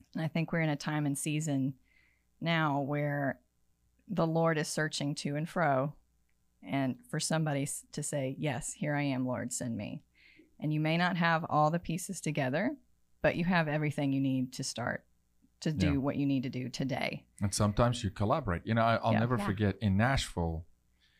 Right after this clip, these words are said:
Speaker 2: and we're in the middle of this now, and I s-, and I say this with much respect, but, but there's some areas where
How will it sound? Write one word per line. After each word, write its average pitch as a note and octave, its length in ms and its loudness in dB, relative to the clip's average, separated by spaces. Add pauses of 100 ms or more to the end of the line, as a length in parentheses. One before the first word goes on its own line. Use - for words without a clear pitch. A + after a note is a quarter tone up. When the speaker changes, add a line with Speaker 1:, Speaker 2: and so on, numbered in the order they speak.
(120)
Speaker 2:
and G#2 160 2
we're D3 100 4
in C3 140 2
the A2+ 60 4
middle G#2+ 240 4
of F2+ 100 2
this F2 240 -2
now, E2 240 0
and G#2 140 2
I A#2 100 2
s-, - 180 -4
and A#2 140 2
I A#2+ 80 4
say B2 240 0
this G2 220 0
with E2 160 -4
much D#2 240 -4
respect, - 400 -10 (880)
but, G2+ 320 2
but A2 140 2
there's A#2+ 260 4
some D3 280 4
areas F#2+ 760 0
where F2+ 380 0